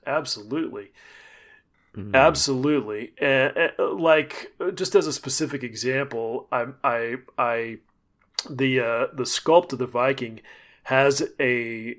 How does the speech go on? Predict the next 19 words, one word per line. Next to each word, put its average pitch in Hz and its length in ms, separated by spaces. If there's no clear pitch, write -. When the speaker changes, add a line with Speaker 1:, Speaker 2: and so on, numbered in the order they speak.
Speaker 1:
a, 113 280
what 123 260
appears 165 400
to 131 100
be 123 200
a 117 100
scar 135 640
or 131 220
a 113 60
cut - 600
over 123 280
his 113 300
left 120 480
eye, 113 320
and 135 560
I 131 160
put 156 540
a, 123 600
a 117 440